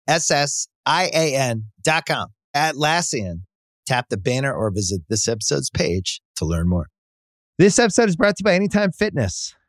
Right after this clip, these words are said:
We're not all professional athletes, but we all have health goals. That's why Anytime Fitness gives you access to personalized plans and support from a coach.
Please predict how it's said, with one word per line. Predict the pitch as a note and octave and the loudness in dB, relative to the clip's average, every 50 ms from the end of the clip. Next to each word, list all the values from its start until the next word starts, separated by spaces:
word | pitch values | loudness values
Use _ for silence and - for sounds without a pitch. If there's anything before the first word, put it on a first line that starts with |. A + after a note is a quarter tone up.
| _ _ | _ _
We're | B2 B2 | 0 2
not | C#3 D3 D#3 | 4 4 4
all | D#3+ E3 D#3+ | 4 4 2
professional | C#3 - - - D#3 D3 - - D3+ C#3 | 0 -2 -2 -2 -2 0 0 0 0 0
athletes, | C#3 C#3+ C#3+ - D#3 D3+ C#3+ B2 - | 2 0 0 0 -2 -2 -2 -4 -4
but | - A2+ | -4 -2
we | G#2+ A2 G#2+ G#2 | 0 2 2 2
all | G#2+ A2+ A#2+ C3 C3+ B2+ | 4 4 4 4 4 4
have | C3 B2+ B2+ A#2 | 2 2 2 2
health | A2+ A#2 G#2+ G2+ - | 0 0 0 -2 -4
goals. | - F2 D#2+ D#2 D#2 - - | -6 -4 -4 -4 -6 -4 -4
That's | A2 G#2+ G2+ - | -2 -2 -2 -2
why | - G2+ G2 - - | -2 -2 -2 -2 0
Anytime | A2+ B2+ C#3 C#3+ - - D3 C3+ C3 A2+ | 0 2 2 2 2 2 2 2 0 0
Fitness | - B2+ A#2 G2 A#2+ A#2+ A2+ G#2 - | 0 0 0 2 2 0 0 -2 -4
gives | - A2 G#2+ F#2+ F#2+ | -4 -2 -2 0 0
you | G#2+ G2 - | 0 -2 0
access | - A2+ B2 B2 A#2+ - - G#2+ G2 F#2 - | 2 2 2 2 2 0 0 0 0 0 0
to | - G#2 F2+ D2+ - - | -2 -2 -2 -2 -2 -4
personalized | - - D3 D#3 - - - D#3 D3+ D3 C#3+ C3+ - - | 0 2 2 2 0 0 0 2 2 4 2 0 -2 -4
plans | - D3+ D3 D3+ D#3+ D#3+ D#3 C3+ | -2 0 2 2 2 2 2 0
and | C#3 A#2+ A2 | 0 -2 -2
support | - G#2 - - C#3+ C#3+ C#3 A#2 | -4 -6 -2 0 2 2 2 0
from | - B2+ G#2+ | -2 -2 -2
a | F#2+ | -2
coach. | - - D#3 C#3+ C3 A2 - - - - | 0 2 2 2 2 2 -2 -6 -10 -12